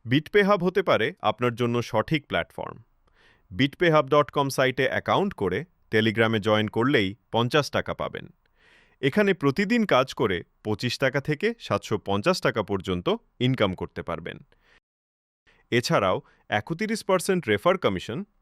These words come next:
এবং লেবেল আপগ্রেড হলে একশো টাকা থেকে এক লক্ষ টাকা পর্যন্ত বোনাস পাবেন।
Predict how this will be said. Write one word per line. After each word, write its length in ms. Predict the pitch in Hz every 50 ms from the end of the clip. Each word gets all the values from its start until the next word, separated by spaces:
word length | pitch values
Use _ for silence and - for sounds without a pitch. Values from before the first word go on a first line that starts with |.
| _ -
এবং 320 | 107 104 107 110 110 110 -
লেবেল 460 | - 110 104 113 123 147 196 226 214
আপগ্রেড 380 | 156 117 95 92 98 107 104 92
হলে 280 | 92 92 90 107 156 180 _ _ _ _ _
একশো 380 | - - 101 98 - - - 196
টাকা 260 | 185 185 175 190 185
থেকে 300 | - - 185 175 202 185 -
এক 220 | - 110 120 120 -
লক্ষ 320 | 117 113 139 - - - 247
টাকা 260 | 214 220 190 - 156
পর্যন্ত 580 | 123 120 110 98 90 101 98 92 85 - 131 180 - _ _ _ _ -
বোনাস 400 | 110 107 107 104 98 90 - -
পাবেন। 340 | - - - - - - -